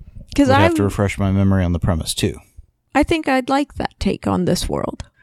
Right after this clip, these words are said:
Speaker 1: I like the concept of somebody knows basically the bubonic plague is gonna happen. And if I go back and I work with something, those millions of lives could be saved.
Speaker 2: Absolutely. But it comes down to,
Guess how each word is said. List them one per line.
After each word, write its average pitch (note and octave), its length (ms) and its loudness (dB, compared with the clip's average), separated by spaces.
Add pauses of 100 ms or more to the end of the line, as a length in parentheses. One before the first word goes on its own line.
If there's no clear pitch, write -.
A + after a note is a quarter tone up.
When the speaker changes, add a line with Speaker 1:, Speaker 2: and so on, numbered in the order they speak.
(240)
Speaker 1:
I B3 80 4
like C4 400 0
the D4+ 120 0
concept A3+ 720 -2
of G#3 360 2
somebody A#3 540 2
knows G#3 600 2
basically A3 480 2
the G3+ 140 0
bubonic G3 520 2
plague F#3 520 0 (220)
is G#3 140 2
gonna F#3+ 220 0
happen. G3+ 540 -4 (680)
And G3 200 0
if G#3 140 -4
I G#3 160 2
go G#3+ 180 2
back G#3 320 0
and G3+ 100 0
I G3+ 100 2
work G#3+ 300 0
with - 120 -2
something, A#2+ 600 -6 (280)
those G3 300 2
millions G3 500 4
of F3+ 160 -4
lives - 520 -2
could F#3 140 -4
be E3 100 4
saved. - 560 -4 (160)
Speaker 2:
Absolutely. D3+ 760 -2 (180)
But B2+ 160 0
it - 100 -6
comes C3 280 0
down A#2+ 340 2
to, A2 560 2